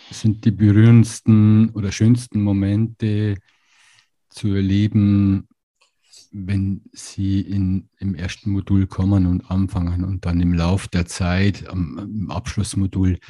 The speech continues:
wie die gewachsen sind, wie oft ich feststelle, dass Menschen gewachsen sind, in ihre Kraft gekommen sind,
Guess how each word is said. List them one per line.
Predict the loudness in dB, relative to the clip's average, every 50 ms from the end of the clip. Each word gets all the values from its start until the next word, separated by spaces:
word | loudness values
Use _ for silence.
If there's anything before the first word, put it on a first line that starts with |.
| -20 -20 -20 -20 _ _ _ _
wie | -2 0 2
die | 2 2
gewachsen | 2 2 0 0 -2 -4 -2 -2 -2 -2
sind, | -2 -2 -2 0 0
wie | 0 0 0 0
oft | -2 -2 -2 -2 -2
ich | -2 -2 0
feststelle, | -2 -2 -2 -2 -4 -4 -2 0 2 2 2
dass | 2 0 0 -2 -4 -2 0
Menschen | 2 2 2 0 -2 -2 -2 0 0 0 0 -2 -4 -8 -16 _ -20 -12
gewachsen | -10 -8 -6 -6 -6 -6 -8 -6 -4 -4 -4
sind, | -2 -2 0 0 0 0
in | 0 0 0
ihre | 0 0 -2 -4
Kraft | -4 -4 -4 -4 -4 -6 -8 -6 -6
gekommen | -6 -4 -2 0 0 2 2 0 0
sind, | -2 0 0 2 2 2 2 0